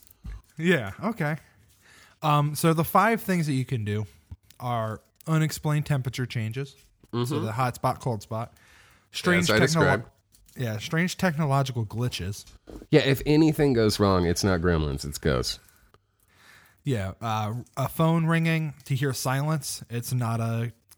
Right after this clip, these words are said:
Speaker 1: crank call or a telemarketer or a robot. It's ghost. Uh, your flights,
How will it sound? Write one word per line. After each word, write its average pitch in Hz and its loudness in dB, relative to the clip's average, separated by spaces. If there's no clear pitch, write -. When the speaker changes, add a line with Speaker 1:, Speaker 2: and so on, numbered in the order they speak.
Speaker 1:
crank 131 -4
call 110 -2
or 101 -4
a - -6
telemarketer 151 2
or 110 -2
a 104 -2
robot. 113 0
It's 104 -6
ghost. 92 -8
Uh, 95 -6
your 104 -4
flights, 139 0